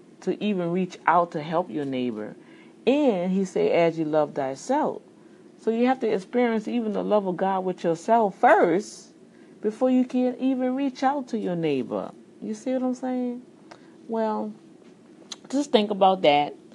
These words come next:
and I'll share a little bit more, um, at the end of today before I close my eyes. But just think about that. Are, are you addicted to love?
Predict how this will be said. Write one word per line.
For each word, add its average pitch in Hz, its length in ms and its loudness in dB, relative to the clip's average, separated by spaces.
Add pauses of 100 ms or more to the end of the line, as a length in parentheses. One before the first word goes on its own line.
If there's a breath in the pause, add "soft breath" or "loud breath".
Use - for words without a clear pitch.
(500 loud breath)
and 165 320 0
I'll 185 300 4
share 170 280 2
a 156 40 4
little 151 180 0
bit 147 160 0
more, 135 520 -4 (300)
um, 127 460 -12 (340)
at 135 140 -10
the 131 160 -10
end 135 340 -8
of 123 400 -8 (120)
today 127 380 -6
before 123 600 -12 (500 loud breath)
I 120 140 -14
close 139 400 -8
my 123 540 -8
eyes. 117 260 -16 (360)
But 208 100 -18
just 226 180 -12
think 190 200 -10
about 135 360 -12
that. 117 200 -20 (340)
Are, 139 100 -16 (240)
are 165 100 -6
you 240 220 -8
addicted 190 440 -12
to 214 80 -10
love? 208 460 -8